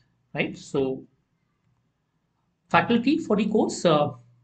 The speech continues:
Patrick, myself, uh, I've scored a sixth time cat hundred percentile, so comfortable with all areas of, uh, aptitude test.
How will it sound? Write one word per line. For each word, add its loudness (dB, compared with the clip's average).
Patrick, 2
myself, -2
uh, 0
I've 2
scored 0
a 2
sixth -6
time 2
cat 2
hundred -2
percentile, 0
so -4
comfortable 0
with -4
all 0
areas 0
of, -4
uh, -2
aptitude -6
test. 0